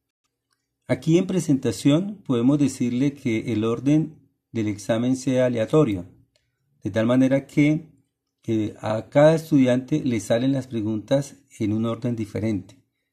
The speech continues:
Esto para evitar obviamente el,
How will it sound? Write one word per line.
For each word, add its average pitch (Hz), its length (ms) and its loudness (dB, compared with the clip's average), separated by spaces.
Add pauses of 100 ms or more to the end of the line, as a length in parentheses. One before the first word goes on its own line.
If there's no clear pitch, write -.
(160)
Esto 104 280 -6
para 107 220 -2
evitar 95 380 -4
obviamente 113 760 -6 (540)
el, 95 720 -8